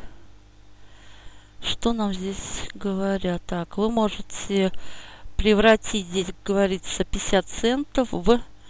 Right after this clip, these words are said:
восемь тысяч сто пятьдесят три доллара. Так, заработать еж-, ежемесячный доход легко. Ну, типа как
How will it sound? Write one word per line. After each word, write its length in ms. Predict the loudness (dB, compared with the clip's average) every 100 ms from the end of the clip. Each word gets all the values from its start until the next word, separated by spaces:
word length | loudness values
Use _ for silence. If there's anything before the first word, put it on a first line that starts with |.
| -16 -16 -18 -20 -16 0
восемь 400 | 4 4 2 -4
тысяч 920 | 0 2 2 -2 -2 -2 -2 -4 -4 -6 -12 0
сто 220 | 2 4
пятьдесят 440 | 2 -2 0 -2 -2
три 400 | -4 0 0 -2 -8 -20 -20 -18
доллара. 640 | -4 -2 0 -2 -4 -4 -8 -12 -20 -20 -20 -20 -20 -20 -20 -20 -20 -16 -14 -16 -18 -20 -20 -20 -16 -10 -2
Так, 280 | 0 0
заработать 880 | 0 2 4 6 4 2 -4 -6 -2
еж-, 320 | -4 -4 -8 -12
ежемесячный 960 | -6 -2 0 0 -2 -6 -6 -6 -4 -2
доход 520 | 2 2 0 2 2 2
легко. 640 | 2 2 2 0 2 4 0 -4 -20 -20 -16
Ну, 180 | -14 -14 -10
типа 280 | 0 2
как 220 | 2 -2